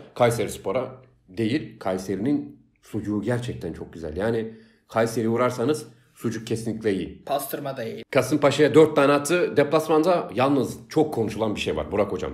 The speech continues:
Speaker 1: Ben izlerken gözlerim kanadı, koltuk altlarımdan ter aktı. Yani Kasımpaşa'nın kalecisi hocam sen on yedi yıl boyunca kaleci olarak görev yaptın. Yeri geldi antrenör oldun, kalecilik antrenörlüğü yaptın. Her şeyi yaptın. Yani senin yapmadığın bir şey yok hocam.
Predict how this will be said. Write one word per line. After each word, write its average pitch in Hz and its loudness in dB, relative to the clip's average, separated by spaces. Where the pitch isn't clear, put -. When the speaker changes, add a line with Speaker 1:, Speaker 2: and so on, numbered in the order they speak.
Speaker 1:
Ben 143 4
izlerken 110 0
gözlerim 98 -2
kanadı, 113 -2
koltuk - -8
altlarımdan 90 -4
ter 95 -6
aktı. 85 -8
Yani 113 0
Kasımpaşa'nın 117 0
kalecisi 113 -2
hocam 123 0
sen 147 0
on 180 6
yedi 131 2
yıl 120 -2
boyunca 113 0
kaleci 117 0
olarak 107 -2
görev 101 0
yaptın. 90 -4
Yeri 123 0
geldi 123 0
antrenör 107 0
oldun, 110 0
kalecilik 107 -4
antrenörlüğü 98 -4
yaptın. 92 -4
Her 113 0
şeyi 117 -4
yaptın. 92 -4
Yani 104 -4
senin 147 -4
yapmadığın 127 -4
bir 98 -8
şey 110 -4
yok 90 -6
hocam. 80 -6